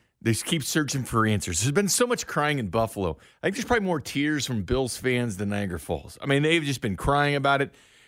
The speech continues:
I mean, just, we're gonna get into Sean O'Hara, the former N F L player's take, uh, after we take a timeout, and how ridiculous that that was.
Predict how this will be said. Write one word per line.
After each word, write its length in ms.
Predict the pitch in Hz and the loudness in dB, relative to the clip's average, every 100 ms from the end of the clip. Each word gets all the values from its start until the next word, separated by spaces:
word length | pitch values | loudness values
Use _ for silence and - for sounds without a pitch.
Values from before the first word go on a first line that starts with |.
| - | -4
I 20 | |
mean, 160 | 131 135 | -2 0
just, 240 | 131 - - - | 0 -4 -10 -2
we're 140 | 156 | 0
gonna 120 | 190 | 0
get 100 | 165 156 | 0 0
into 100 | 110 | 0
Sean 300 | - 139 127 | 2 2 2
O'Hara, 300 | 110 117 110 | 2 2 2
the 80 | 87 | 0
former 300 | 123 117 113 | 0 2 2
N 80 | 107 | 0
F 100 | 104 | -2
L 80 | |
player's 400 | 90 117 113 104 - | -2 0 2 0 0
take, 380 | 110 95 - - - _ - | 2 2 -2 -16 -20 _ 2
uh, 340 | 107 104 101 90 - | 4 4 0 -4 -4
after 220 | 127 120 110 | -2 -2 -2
we 80 | |
take 180 | 104 113 | -2 -2
a 40 | 113 | 0
timeout, 500 | - 110 107 104 95 - _ | 0 2 4 2 0 -10 _
and 120 | - 104 | -2 0
how 80 | |
ridiculous 920 | 117 104 117 120 123 110 92 - - - _ | 2 0 0 -2 -2 -2 -2 -6 -14 -18 _
that 260 | 117 107 - | -4 -2 0
that 220 | 113 110 | 0 2
was. 480 | 92 107 120 131 - | 2 2 2 -2 -10